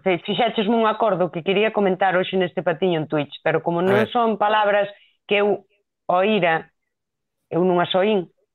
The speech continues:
Speaker 2: Sí.
Speaker 1: Eh, un amigo meu, eh, volviu a empezar a pescar. E daquela foi comprar señuelos.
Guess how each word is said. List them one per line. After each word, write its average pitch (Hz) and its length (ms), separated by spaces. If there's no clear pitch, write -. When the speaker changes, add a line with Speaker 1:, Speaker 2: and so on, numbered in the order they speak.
Speaker 2:
Sí. 110 320
Speaker 1:
Eh, 170 480
un - 1300
amigo 262 320
meu, 277 480
eh, 180 720
volviu 208 320
a 247 80
empezar 233 240
a - 80
pescar. 156 480
E 175 100
daquela 214 480
foi 202 80
comprar 220 480
señuelos. 156 640